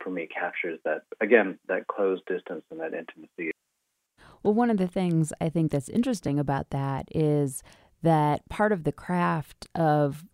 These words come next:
Speaker 2: of dialogue, and that's when you really have active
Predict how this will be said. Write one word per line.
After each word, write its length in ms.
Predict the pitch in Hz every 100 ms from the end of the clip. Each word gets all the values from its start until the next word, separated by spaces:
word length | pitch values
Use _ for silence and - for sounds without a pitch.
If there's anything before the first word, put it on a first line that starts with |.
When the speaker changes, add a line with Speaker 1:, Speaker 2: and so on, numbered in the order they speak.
| _
Speaker 2:
of 300 | - 147 143
dialogue, 720 | 165 175 190 165 143 139 135 135
and 180 | 139
that's 300 | 143 139 -
when 180 | 143 143
you 140 | 139 135
really 360 | 143 143 143
have 340 | 131 143 135 123 _
active 760 | 143 147 - 143 135 131 -